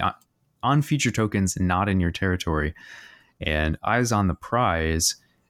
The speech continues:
is just have three or more swag counters, but if you score this when you have six or more, you get an additional glory point. So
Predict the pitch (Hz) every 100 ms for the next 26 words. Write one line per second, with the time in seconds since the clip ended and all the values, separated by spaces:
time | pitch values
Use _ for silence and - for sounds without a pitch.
0 | - 90 85 82 82 - - 92 90 -
1 | - 104 98 95 - 123 127 120 104 -
2 | 92 87 95 107 110 110 - 90 87 -
3 | 90 92 92 92 - - 98 110 117 120
4 | - 95 90 85 87 82 - - 113 -
5 | 135 127 135 139 139 104 98 92 85 82
6 | 90 - 82 85 80 - - - - -
7 | 95 85